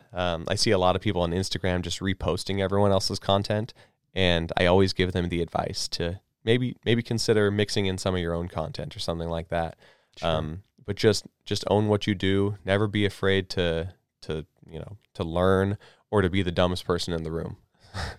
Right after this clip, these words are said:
Speaker 2: So, uh, in, in closing out this episode, uh, what is your current, like, if, if we're,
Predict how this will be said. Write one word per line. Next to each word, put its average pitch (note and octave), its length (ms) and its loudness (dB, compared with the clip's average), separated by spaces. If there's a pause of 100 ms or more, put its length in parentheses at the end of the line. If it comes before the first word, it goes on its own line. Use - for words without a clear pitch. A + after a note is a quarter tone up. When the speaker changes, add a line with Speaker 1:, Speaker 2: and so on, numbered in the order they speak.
(180)
Speaker 2:
So, B2 440 4
uh, G2+ 500 -2
in, A2 320 2
in A2+ 160 0
closing B2+ 420 2
out A2 300 6 (100)
this G#2+ 600 0
episode, F#2 840 0 (200)
uh, F#2+ 240 -4
what G#2 760 0
is G2 680 0
your F#2+ 460 0
current, G2 720 -2 (580)
like, F#2 280 0
if, F#2+ 180 -6
if - 480 -6
we're, F#2+ 240 -2